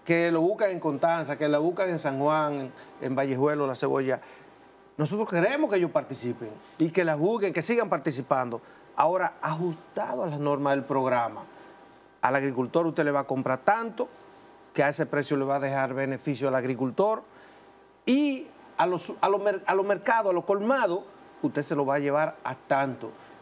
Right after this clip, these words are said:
Ahí va a estar, ahí va a estar garantizado el margen de beneficio que él va a tener, va a seguir,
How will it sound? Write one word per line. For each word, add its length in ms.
Ahí 240
va 100
a 40
estar, 360
ahí 180
va 100
a 20
estar 340
garantizado 540
el 80
margen 320
de 80
beneficio 720
que 480
él 140
va 100
a 100
tener, 340
va 60
a 40
seguir, 380